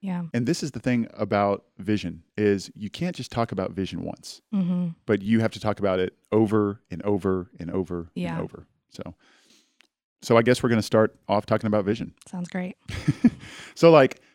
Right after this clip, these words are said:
Speaker 2: tell us how we do vision here and tell us what that looks like, talking about it
Speaker 1: Mm.
Speaker 2: again and again and
Speaker 1: Mm-hmm.
Speaker 2: again.
Speaker 1: Yeah, I remember when,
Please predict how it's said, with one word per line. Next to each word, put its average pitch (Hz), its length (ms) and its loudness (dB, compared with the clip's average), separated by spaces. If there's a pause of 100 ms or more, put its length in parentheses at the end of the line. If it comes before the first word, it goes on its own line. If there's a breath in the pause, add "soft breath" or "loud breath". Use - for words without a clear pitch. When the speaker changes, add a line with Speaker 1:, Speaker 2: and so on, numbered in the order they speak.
Speaker 2:
tell 175 200 4
us 123 420 4 (140)
how 117 260 4
we 107 160 2
do 101 140 -2
vision 95 260 -4
here 92 300 -8 (120)
and 98 640 -4
tell 127 160 2
us 117 140 0
what 107 220 0
that - 140 0
looks 104 200 -4
like, 95 220 -2 (220)
talking 101 240 -4
about 90 200 -4
it 87 100 -6 (320)
Speaker 1:
Mm. 98 100 0
Speaker 2:
again 95 200 -4
and 87 160 -6
again 87 200 -8
and 92 100 0
Speaker 1:
Mm-hmm. 92 100 -2
Speaker 2:
again. 87 240 -10 (720 soft breath)
Speaker 1:
Yeah, 196 300 0
I 185 80 -2
remember 208 340 0
when, 185 140 -4